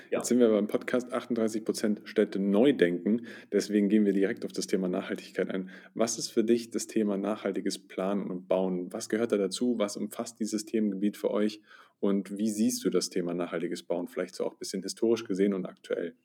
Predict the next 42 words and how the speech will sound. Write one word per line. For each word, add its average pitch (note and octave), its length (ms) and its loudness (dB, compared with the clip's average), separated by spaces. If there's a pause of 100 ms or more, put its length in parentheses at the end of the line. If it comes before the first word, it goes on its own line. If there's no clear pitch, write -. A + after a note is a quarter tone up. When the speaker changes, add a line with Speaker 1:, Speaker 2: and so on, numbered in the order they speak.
(600)
Speaker 1:
Ja, B2 260 6
also C#3 240 8
historisch, D#3 720 10
äh, D#3+ 280 6 (180)
war D3 100 6
es, D#3 160 2
glaube D3+ 220 8
ich, - 40 -2
schon D3+ 200 0
immer E3 320 2
so, E3+ 600 6 (800)
dass C#3 200 6
man D3 100 6
versucht D#3+ 540 2
hat, D#3 280 6 (600)
städtebaulich C#3+ 840 8
Antworten C#3+ 480 4
zu C#3+ 140 0
finden C#3+ 560 0
auf A#2+ 420 0
die, C3 380 4 (480)
ja, G2+ 140 0
doch - 160 4
stark C#3 460 4
wachsende B2 640 2
Bevölkerung, D#3 920 2 (280)
sowohl D3+ 800 10
im C#3 100 0
ländlichen D#3 560 4
Raum, B2+ 380 4
ich C3 100 -4
sag B2 160 -2
mal, B2+ 140 0
als B2 240 -2
auch B2+ 160 0
in C3 100 2
Städten. C3+ 460 0
Also B2 180 4
da A#2+ 60 4
gibt's C3+ 200 -2
ja C#3 60 4
Planungen, C3+ 640 0